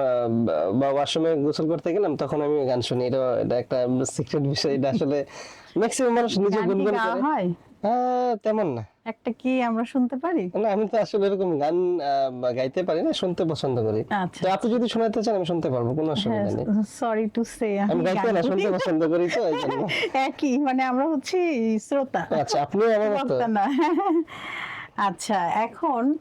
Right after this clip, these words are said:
Speaker 2: অবসরে আসলে, এ, গান তো করা হচ্ছে, শোনা হচ্ছে, ওইটা
Speaker 1: হুম।
Speaker 2: নিজের মধ্যেই করা হয় গান, আহ, বাইরে তো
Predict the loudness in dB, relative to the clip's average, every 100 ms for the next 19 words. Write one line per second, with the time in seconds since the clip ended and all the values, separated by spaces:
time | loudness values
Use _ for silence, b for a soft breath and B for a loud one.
0 | -4 -2 0 0 0 2 0 0 0 2
1 | 0 0 -2 0 0 0 2 0 0 -2
2 | 0 0 -2 -2 -2 0 0 0 -2 -2
3 | 0 0 0 0 0 0 0 0 2 0
4 | 0 0 -2 -2 -2 0 2 2 0 2
5 | 2 0 0 0 0 0 0 0 0 -2